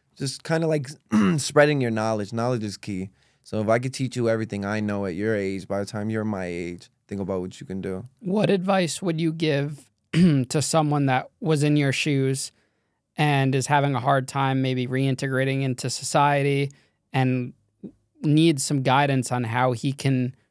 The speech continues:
Speaker 2: show others that his past is not who he is anymore? What advice would you give?
Speaker 1: I would say, j-, for one, stay focused.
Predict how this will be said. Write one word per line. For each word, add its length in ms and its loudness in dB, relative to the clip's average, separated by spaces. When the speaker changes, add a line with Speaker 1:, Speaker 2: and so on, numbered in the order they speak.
Speaker 2:
show 440 2
others 520 0
that 360 0
his 360 -2
past 500 0
is 140 -6
not 220 -2
who 180 -2
he 180 0
is 140 -2
anymore? 520 -6
What 180 -2
advice 360 0
would 120 -8
you 60 -6
give? 180 -6
Speaker 1:
I 100 4
would 160 2
say, 360 2
j-, 160 -6
for 260 -6
one, 300 0
stay 320 -4
focused. 680 -10